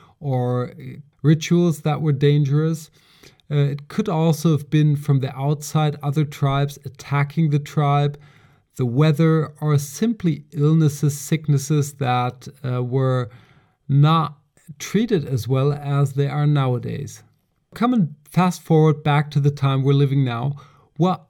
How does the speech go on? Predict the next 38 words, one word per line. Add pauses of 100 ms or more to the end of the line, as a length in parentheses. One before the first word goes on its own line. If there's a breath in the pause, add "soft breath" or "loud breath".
does
this (160)
have
for
an
impact
on
our
mindset? (840 soft breath)
So
first
of
all,
nowadays
we
do
not
get
born
into
a
tribe, (340 soft breath)
not
in
the
manner
as
it
used
to
be. (680 soft breath)
We
can
literally
pick
our
own
tribe.